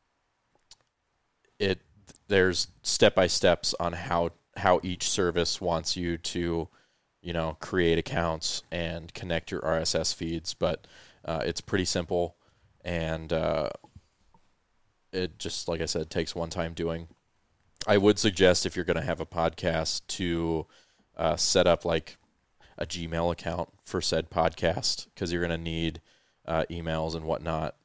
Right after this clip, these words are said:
for setting up accounts, uh, with your hosting services, with all of these, uh, different, the iTunes, Spotify's, Google Plays, uh, to set up accounts with them so that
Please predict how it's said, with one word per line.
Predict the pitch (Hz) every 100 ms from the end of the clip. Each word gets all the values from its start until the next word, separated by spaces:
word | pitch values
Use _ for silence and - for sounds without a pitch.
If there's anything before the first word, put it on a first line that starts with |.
| _
for | - - 90 82 82 80 76 -
setting | - 92 85
up | 82
accounts, | 85 - 80 82 - - - -
uh, | 85 76 64 - _
with | 87 87
your | 67
hosting | - 87 - 82
services, | - 82 82 82 82 80 -
with | 82 85 80 80 - - _ - _ -
all | 82 82
of | 76
these, | 82 82 78 - - -
uh, | 82 73 62
different, | 82 78 73 53
the | -
iTunes, | 73 82 73 69
Spotify's, | - 71 82 65 -
Google | 71 71
Plays, | - 80 76 71 - - - _ -
uh, | 78
to | 80
set | - 82
up | 80
accounts | - 85 80 -
with | -
them | 92 85 82 80 -
so | - 85
that | 80 80